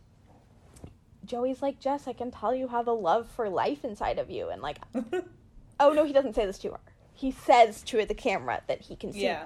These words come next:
Speaker 1: Jess has a love for life inside of her, and he can see sharing a life with her. Um, and they have a little kiss. Um,
Speaker 2: Yeah, I didn't see the chemistry between them either.
Speaker 1: I was really confused. Like,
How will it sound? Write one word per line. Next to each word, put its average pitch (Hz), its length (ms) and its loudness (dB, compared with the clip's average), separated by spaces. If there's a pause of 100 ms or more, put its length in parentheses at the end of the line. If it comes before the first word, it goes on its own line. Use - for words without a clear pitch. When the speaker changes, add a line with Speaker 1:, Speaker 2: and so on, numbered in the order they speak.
Speaker 1:
Jess - 220 0
has 226 140 -6
a 220 40 -4
love 180 220 -4
for - 100 -4
life - 200 -2
inside - 240 -4
of - 80 -8
her, 220 80 -2
and 247 160 -6
he 226 80 -14
can 220 180 -10
see 214 200 -12
sharing 196 340 -4
a 202 40 -6
life 180 240 -4
with - 140 -6
her. - 320 -6 (600)
Um, 185 420 -2
and 233 120 -4
they 220 100 -2
have 240 180 0
a - 20 0
little 220 160 2
kiss. - 480 -10 (800)
Um, 175 540 0
Speaker 2:
Yeah, 220 600 -2
I 208 140 -2
didn't 302 180 -6
see 254 100 -12
the 233 80 -6
chemistry 185 460 -10
between 165 340 -14
them 165 200 -10
either. 160 240 -14
Speaker 1:
I 254 120 6
was 359 200 0
really 226 320 4
confused. 185 880 -6
Like, 208 380 4